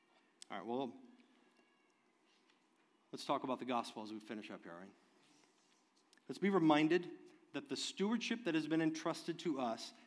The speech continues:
is the gospel of God's grace. The treasure that we guard, the, the, the thing that God has given to us, is not a religion of works where we earn our salvation by being faithful to something.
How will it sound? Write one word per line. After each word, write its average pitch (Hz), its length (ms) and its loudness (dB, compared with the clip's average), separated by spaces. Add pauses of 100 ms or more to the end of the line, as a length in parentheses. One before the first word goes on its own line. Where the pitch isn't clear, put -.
is 123 140 -4
the 131 100 -4
gospel 135 480 2
of 113 120 -6
God's 110 240 -4
grace. - 440 -16 (2750)
The 147 80 2
treasure 196 460 4
that 165 200 2
we 165 100 4
guard, 123 420 -2 (1080)
the, 143 180 -2
the, 143 160 0
the 143 140 -4
thing 190 360 6
that 156 140 2
God 160 160 10
has 160 140 2
given 170 280 4
to 143 160 -4
us, 135 160 -2
is 139 160 -6
not 156 260 8
a 190 40 6
religion 160 460 4
of 123 180 -2
works 135 480 -4 (500)
where 147 160 2
we 147 220 4
earn 190 180 6
our 175 140 6
salvation 151 580 4
by 139 160 4
being 131 260 2
faithful 135 400 -4
to 123 120 -6
something. 117 480 -4